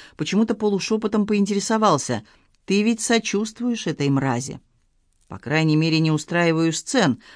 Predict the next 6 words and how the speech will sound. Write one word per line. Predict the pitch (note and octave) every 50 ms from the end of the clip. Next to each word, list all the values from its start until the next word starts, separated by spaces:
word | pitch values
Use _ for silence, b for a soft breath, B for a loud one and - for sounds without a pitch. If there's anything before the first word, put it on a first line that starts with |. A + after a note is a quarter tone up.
| b b
с | - -
усмешкой | C3+ - - D#3 C#3+ C3 - - C#3+
ответил | C#3 B2+ C#3 C#3 C3+ C#3 C#3
младший. | D3 C#3+ C#3 C3+ A#2 - - - G2 G2+ - _ _ _ _ _ _
«Нет, | C3+ C#3+ D#3+ F3 F#3 G3 G3+ G3+ G3 F3+ D#3 C#3 A#2+ - - - b b b b
сочувствуешь, | b - G#3 B3+ - - - G3 A3+ A#3 - - - F#3+ E3 C#3 A2+ - - -